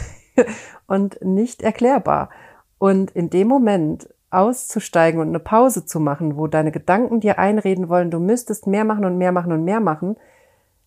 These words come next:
löst du dein Gehirn aus diesem Problemfokus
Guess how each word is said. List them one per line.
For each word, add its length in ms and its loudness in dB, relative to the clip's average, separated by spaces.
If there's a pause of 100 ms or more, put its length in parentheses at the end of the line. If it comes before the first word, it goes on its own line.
(220)
löst 500 0
du 60 -2
dein 280 0
Gehirn 400 0
aus 300 -2
diesem 260 -4
Problemfokus 1400 -2